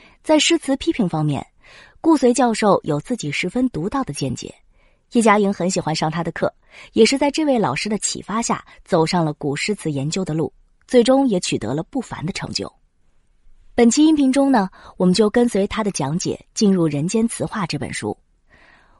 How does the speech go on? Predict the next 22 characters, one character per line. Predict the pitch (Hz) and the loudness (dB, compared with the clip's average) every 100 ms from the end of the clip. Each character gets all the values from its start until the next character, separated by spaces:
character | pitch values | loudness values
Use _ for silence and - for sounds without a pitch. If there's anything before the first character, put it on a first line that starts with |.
| - | 0
我 | 226 | 4
们 | 269 | 4
会 | 330 | 4
分 | 330 | 2
成 | 285 285 | 2 2
两 | 269 - | 0 -2
个 | - | -6
部 | 247 | -4
分， | - - _ _ _ _ _ | -4 -8 _ _ _ _ _
首 | - 214 | -2 0
先 | 254 302 - _ _ | 2 0 -2 _ _
我 | 202 | 2
们 | 208 | 2
讲 | 254 160 151 | 4 2 2
这 | 233 | 0
本 | 185 160 | 0 0
书 | 220 | -2
的 | 185 | -4
核 | - 156 | -4 -6
心 | - 294 | -2 -2
概 | 240 | -2
念， | 139 92 | -4 -8